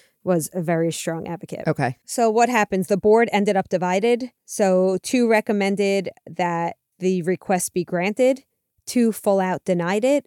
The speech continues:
Speaker 1: and two recommended that her sentence be lowered to twenty-five years, which would mean that she would still have another eleven years to serve.
Speaker 2: Ooh, what happens when they're divided like that? I should know this offhand, but I don't.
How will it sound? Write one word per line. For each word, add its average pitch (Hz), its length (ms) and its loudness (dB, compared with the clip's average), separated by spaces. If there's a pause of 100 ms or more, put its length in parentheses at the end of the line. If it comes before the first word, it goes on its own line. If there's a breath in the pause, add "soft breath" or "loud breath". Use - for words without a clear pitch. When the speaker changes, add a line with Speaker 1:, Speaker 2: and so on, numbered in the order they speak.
Speaker 1:
and 196 160 0
two 247 180 -2
recommended 190 640 0
that 175 160 -4
her 185 100 -2
sentence 196 460 -2
be 202 140 0
lowered 180 420 2 (140)
to 170 200 -4
twenty-five 175 600 -4
years, 185 460 -2 (260)
which 226 220 2
would 214 100 4
mean 202 200 2
that 185 120 0
she - 160 -4
would 190 140 -2
still 185 320 -2
have 185 180 -4
another 175 320 -2
eleven 175 400 -2
years 170 200 -4
to - 120 -14
serve. - 380 -10 (320)
Speaker 2:
Ooh, 185 260 4
what 208 220 -2
happens 147 880 -4 (140)
when 165 300 -2
they're 151 160 2
divided 202 440 -4
like 139 180 -4
that? 131 180 -2
I 135 60 -4
should 160 240 -6
know 226 180 -4
this 208 200 -4
offhand, 170 340 -4
but 170 100 -2
I 147 40 -2
don't. 180 400 -4